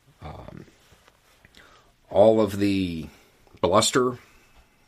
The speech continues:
all of the posturing, at this point, it doesn't matter.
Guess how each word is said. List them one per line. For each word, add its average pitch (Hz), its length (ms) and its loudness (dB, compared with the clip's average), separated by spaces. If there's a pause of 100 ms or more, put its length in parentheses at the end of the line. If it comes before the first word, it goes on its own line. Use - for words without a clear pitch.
(500)
all 85 180 -6
of 85 80 -6
the 80 80 -10
posturing, 107 720 0 (540)
at - 160 -10
this 104 160 0
point, 98 380 -8
it 80 180 -10
doesn't 82 340 -6
matter. 73 500 -10